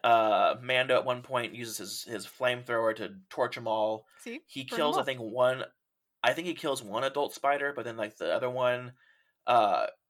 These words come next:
Speaker 1: starts attacking them, and then all the babies get inside the, the Razor Crest, so he basically seals himself off, and he seals them up in, uh, the, the cockpit.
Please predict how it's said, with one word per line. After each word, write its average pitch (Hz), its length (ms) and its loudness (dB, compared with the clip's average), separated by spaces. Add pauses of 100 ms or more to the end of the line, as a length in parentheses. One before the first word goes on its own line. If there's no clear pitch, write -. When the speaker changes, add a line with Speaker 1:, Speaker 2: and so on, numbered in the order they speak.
(220)
Speaker 1:
starts - 260 -2
attacking 120 420 0
them, 117 200 -4
and 113 100 -6
then 110 100 -6
all 117 200 2
the 123 60 -10
babies 113 340 -2
get - 220 -4
inside 110 460 -8
the, 67 340 -8
the - 80 -12
Razor 156 260 -2
Crest, 135 460 2
so 107 380 -2 (340)
he 139 220 -10 (120)
basically 147 340 0
seals 160 320 -2
himself 135 420 2
off, 104 520 0 (140)
and 113 100 -10
he 113 80 -10
seals 135 300 -4
them 113 140 -4
up 104 240 2 (200)
in, 107 460 -4 (100)
uh, 52 460 -4 (1800)
the, 78 680 -6 (1200)
the 107 160 -12
cockpit. - 520 0